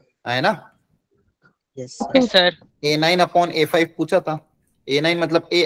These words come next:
Speaker 1: R की power eight upon A R की power four, A वापस कट जाएगा, R की power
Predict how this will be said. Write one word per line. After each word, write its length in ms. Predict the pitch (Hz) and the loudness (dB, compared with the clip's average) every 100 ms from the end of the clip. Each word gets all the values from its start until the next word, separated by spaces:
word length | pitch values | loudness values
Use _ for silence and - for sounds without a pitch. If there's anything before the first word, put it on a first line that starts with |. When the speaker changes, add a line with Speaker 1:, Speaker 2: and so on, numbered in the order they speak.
| 143 | 2
Speaker 1:
R 120 | 143 147 | 2 0
की 60 | |
power 340 | 160 160 160 160 | 2 4 4 0
eight 260 | 175 156 - 131 | 0 0 -2 -10
upon 340 | - 147 143 - - | -4 -4 -4 -8 -6
A 100 | 165 147 | -4 -2
R 140 | 135 139 | -2 -2
की 100 | 160 | -2
power 240 | 151 151 | 0 0
four, 340 | 151 - 151 139 _ _ 139 | -2 -2 -2 -2 _ _ -4
A 280 | 143 151 143 | 0 2 2
वापस 280 | 135 165 - | 0 -2 -4
कट 100 | 156 | -2
जाएगा, 380 | 156 143 135 143 _ _ - | 0 -2 -4 -10 _ _ -4
R 160 | 127 135 | -4 -4
की 60 | |
power 300 | - 139 165 | -2 0 0